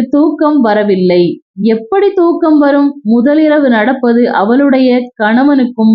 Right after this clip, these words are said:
வேறு ஒரு பெண்ணுடனும் அல்லவா? வேதனை நிறைந்த அவளது மனதில்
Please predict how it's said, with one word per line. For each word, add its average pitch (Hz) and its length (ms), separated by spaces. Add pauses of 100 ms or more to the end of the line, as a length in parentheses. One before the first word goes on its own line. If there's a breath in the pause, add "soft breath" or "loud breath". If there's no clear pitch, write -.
வேறு 294 460
ஒரு 302 200 (560 loud breath)
பெண்ணுடனும் 285 680
அல்லவா? 247 380 (520)
வேதனை 285 480
நிறைந்த 269 460
அவளது 226 440
மனதில் 240 460